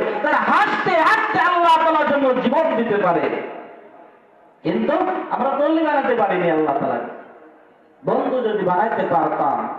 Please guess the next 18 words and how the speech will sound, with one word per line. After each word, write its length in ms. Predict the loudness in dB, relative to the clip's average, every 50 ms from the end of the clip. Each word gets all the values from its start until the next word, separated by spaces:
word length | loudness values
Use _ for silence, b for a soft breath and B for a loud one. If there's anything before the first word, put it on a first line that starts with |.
| -14 -16 -20 -20 -20 -20 -20 -20 -20 -20 -20 _ _ _ _ _ _ _ _ _ _ _ _ _ _
কেমন 380 | -4 0 0 2 2 2 2 2
আল্লাহ 300 | 2 2 2 2 2 2
তাআলার 300 | 2 2 2 2 0 0
ভয় 240 | 0 0 0 0 0 0
থাকতে 280 | -2 -2 -2 0 0 0
হবে। 480 | 2 2 2 2 2 2 0 -2 -2 -4 -6 -8 -12 -12 -14 -16 -18 -20 -20 -20 -20 -20 -20 -20 -20 -20 -20 -20 -20 -20 -20 -20 -20 _ _ _ -4
মিশকাত 460 | -2 -2 0 -2 0 0 0 0 0
শরীফের 480 | 0 0 0 0 0 0 0 0 0 -2
হাদিসের 440 | -2 0 -2 -2 -2 -2 -2 -2
মধ্যে 160 | -2 0 0 -2
একটি 440 | -2 -2 -2 -2 -2 -2 -2 -2 -2
ঘটনা 320 | -4 -2 -2 -2 -2 -2 -2
নিয়ে 200 | -2 -2 -2 -2
আসছেন, 320 | -2 -2 -2 -2 -2 -2 -2 -4 -6 -8 -12 -14 -18 -8 -4
আল্লাহ 320 | -2 -2 0 2 2 2 2 2 2
তাআলাকে 380 | 2 2 2 0 0 0 -2 -2
কেমন 560 | -2 0 0 0 2 2 2 2 0 0 2
ভয় 180 | 2 2 2